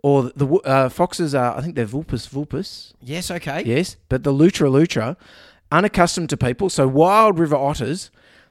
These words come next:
Speaker 1: few bred successfully in captivity, and the experiment was discontinued. So true wild animals
Speaker 2: Yeah.
Speaker 1: didn't seem to become domesticated.
Speaker 2: Right.
Speaker 1: So there's just blown up
Speaker 2: Yeah.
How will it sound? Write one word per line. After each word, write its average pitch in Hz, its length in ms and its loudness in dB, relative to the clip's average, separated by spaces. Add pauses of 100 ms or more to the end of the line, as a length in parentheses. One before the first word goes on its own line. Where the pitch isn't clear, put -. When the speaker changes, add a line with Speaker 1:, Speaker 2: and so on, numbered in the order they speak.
(100)
Speaker 1:
few 185 300 -4
bred 151 280 -2
successfully 147 680 -2
in 139 100 -4
captivity, 151 800 -6
and 135 120 -6
the 131 40 -4
experiment 117 380 -6
was 98 120 -12
discontinued. 104 680 -10 (580)
So - 120 -2
true 226 360 4
wild 180 320 10
animals 160 520 0 (160)
Speaker 2:
Yeah. 131 220 -6
Speaker 1:
didn't 151 280 -2
seem 147 400 -6
to 113 80 -8
become 117 360 -8
domesticated. 120 640 -6 (120)
Speaker 2:
Right. 165 420 -12
Speaker 1:
So 233 120 4
there's 254 220 2
just 220 180 -2
blown 170 400 2
up 147 340 -2 (160)
Speaker 2:
Yeah. 180 400 -6